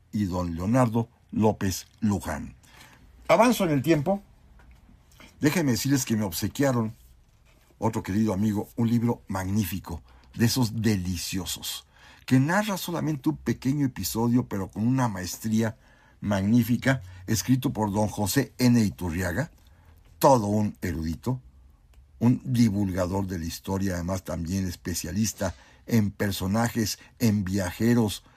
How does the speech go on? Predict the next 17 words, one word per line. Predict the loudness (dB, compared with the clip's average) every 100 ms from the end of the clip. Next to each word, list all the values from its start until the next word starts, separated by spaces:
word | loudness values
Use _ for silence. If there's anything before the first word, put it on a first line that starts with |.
| _ _ 4
en | 4 4
quienes | 4 4 4 0
visitaron | -4 -4 -6 -4 -4 -2 -4
México, | -6 -6 -4 -4 -6 -20 -20 _ _ 2
y | 4
escribió | 4 0 0
este | 0 2
libro | 4 2 0
que |
se | 2
llama | 4 6 4 0 _ _ _ 0
La | 6 8 8
vida | 6 2 2 4 4
de | 2 -2
Carlota, | -2 0 2 2 2 -2 -2 _ _ _ _ _ _ _
recuerdos | 0 4 4 4 4 6 4 4
desde | 4 2 2 -2